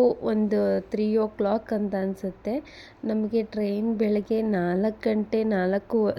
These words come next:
ಸಾರಿ, ನಾಲ್ಕೂವರೆಗೆ ಇದೆ ಟ್ರೈನು. ನಾವು ಮನೇನ ನಾಲ್ಕು ಗಂಟೆಗೆಲ್ಲ ಬಿಡಬೇಕಾಗತ್ತೆ. ಬ್ಯಾಂಗ್ಳೂರ್ ಅಂದಮೇಲೆ ಗೊತ್ತೇ ಇರುತ್ತಲ್ವ,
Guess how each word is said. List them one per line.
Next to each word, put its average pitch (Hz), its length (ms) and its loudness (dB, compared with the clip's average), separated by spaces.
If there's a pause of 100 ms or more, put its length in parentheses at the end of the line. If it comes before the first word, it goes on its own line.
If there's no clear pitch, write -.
ಸಾರಿ, 196 240 0
ನಾಲ್ಕೂವರೆಗೆ 196 1120 2
ಇದೆ 190 280 2
ಟ್ರೈನು. 190 720 -4 (440)
ನಾವು 247 420 2 (240)
ಮನೇನ 220 460 0
ನಾಲ್ಕು 214 480 2
ಗಂಟೆಗೆಲ್ಲ 240 640 2
ಬಿಡಬೇಕಾಗತ್ತೆ. 196 1200 -4 (140)
ಬ್ಯಾಂಗ್ಳೂರ್ 226 540 4
ಅಂದಮೇಲೆ 233 320 2
ಗೊತ್ತೇ 214 420 0
ಇರುತ್ತಲ್ವ, 196 560 -2